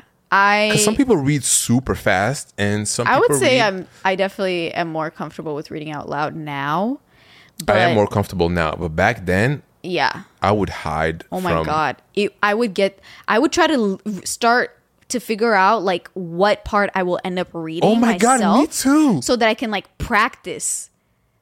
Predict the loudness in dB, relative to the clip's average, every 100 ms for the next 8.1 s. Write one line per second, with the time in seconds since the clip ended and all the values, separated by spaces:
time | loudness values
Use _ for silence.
0 | _ -10 -6 0 2 2 0 -2 2 2
1 | 0 2 4 6 6 4 2 -4 -4 2
2 | 4 4 4 2 2 2 0 -2 -4 -2
3 | 0 0 -2 -2 2 2 2 -4 -4 -2
4 | 2 2 2 0 0 -2 0 2 4 2
5 | -4 -20 _ -4 0 0 0 -2 -4 -6
6 | -6 -6 -6 -4 0 0 0 -2 -2 -4
7 | -10 -12 -10 -6 -4 -2 -2 -2 0 0
8 | -2